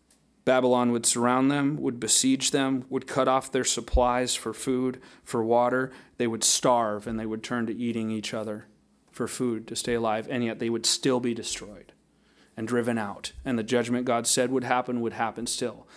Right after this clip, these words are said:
There is the, the not very fun, not very easy, but the Lord's way in this judgment of submitting to the Lord and his chastisement. And then there was the resisting of the Lord's judgment and chastisement, which was much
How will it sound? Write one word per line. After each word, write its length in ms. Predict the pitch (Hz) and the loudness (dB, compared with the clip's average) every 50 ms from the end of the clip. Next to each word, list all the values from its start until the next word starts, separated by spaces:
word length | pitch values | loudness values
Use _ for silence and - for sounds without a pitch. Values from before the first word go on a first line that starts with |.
| - - - | -20 -12 -4
There 120 | - 127 | -2 0
is 160 | 123 120 107 - | 2 2 2 2
the, 300 | - 127 120 117 107 - - - - - _ _ _ - | 2 2 0 0 -2 -6 -14 -20 -20 -20 _ _ _ -2
the 100 | - 120 | 0 2
not 400 | 117 120 131 147 165 185 - 254 - - _ _ _ _ _ _ _ _ _ _ _ _ _ _ _ - | 4 4 6 6 4 4 0 -4 -12 -20 _ _ _ _ _ _ _ _ _ _ _ _ _ _ _ 0
very 280 | 143 151 147 139 143 | 4 4 6 6 4
fun, 580 | 135 - - 151 156 151 156 160 170 165 165 - - _ _ _ _ - | 2 2 2 4 4 4 2 2 0 -2 -6 -12 -18 _ _ _ _ 0
not 220 | 143 143 156 143 156 | 2 2 2 4 2
very 240 | 151 143 139 131 | 2 2 2 2
easy, 640 | 117 107 139 147 165 160 143 170 170 175 175 175 - - _ _ _ _ _ _ _ - | 2 2 2 2 2 2 0 -2 -2 -2 -6 -8 -12 -18 _ _ _ _ _ _ _ 0
but 240 | 131 127 123 - | 0 0 0 2
the 80 | - 120 | 0 0
Lord's 420 | 117 120 123 135 143 151 147 143 | 0 2 4 4 4 2 2 0
way 300 | 143 143 143 143 147 143 | 0 0 2 2 2 2
in 140 | 139 131 131 | 2 0 0
this 180 | 131 127 127 - | 0 -2 -4 -4
judgment 500 | - - 139 131 131 - - 143 139 131 | -4 -2 -2 -2 -2 -2 -2 -2 0 0
of 120 | 127 117 | 0 -2
submitting 520 | - - - 117 117 120 123 131 135 135 123 | -2 -2 -2 -2 0 0 0 0 0 -2 -2
to 100 | - 135 | -4 -4
the 120 | 127 127 | -2 -2
Lord 280 | 123 120 120 123 127 123 | 0 0 2 2 2 2
and 100 | 120 117 | 0 -2
his 180 | 117 113 - - | -2 -2 -4 -4
chastisement. 840 | - - 113 113 113 - - 127 120 123 123 120 131 139 147 - - - _ _ _ - - - - - - | -4 -6 -6 -4 -4 -4 -4 -4 -4 -4 -4 -4 -4 -6 -6 -6 -10 -16 _ _ _ -20 -20 -20 -20 -12 -4
And 140 | - 123 127 | -2 0 2
then 140 | 127 123 | 2 2
there 140 | 120 120 120 | 2 2 0
was 160 | 113 107 101 | -2 -2 -4
the 100 | - 123 | -4 -6
resisting 560 | 110 107 104 101 123 120 - - - 127 117 110 | -6 -6 -6 -4 -4 -4 -4 -4 -4 -4 -6 -6
of 140 | 104 101 | -6 -6
the 100 | 110 107 | -6 -6
Lord's 500 | 107 104 104 101 101 104 - - - - - _ _ | -4 -4 -4 -6 -6 -6 -6 -8 -8 -10 -14 _ _
judgment 500 | - - 110 104 101 - - 117 101 - | -8 -6 -6 -6 -6 -8 -12 -12 -14 -12
and 100 | 120 110 | -14 -12
chastisement, 720 | 107 - - 107 107 - - - 107 110 107 113 110 107 | -10 -8 -8 -8 -6 -8 -8 -8 -8 -8 -8 -10 -10 -10
which 180 | 113 120 113 - | -10 -10 -10 -10
was 160 | 113 110 110 | -10 -8 -4
much 460 | 123 123 120 117 - - - - - | -4 -4 -4 -4 -6 -10 -10 -12 -14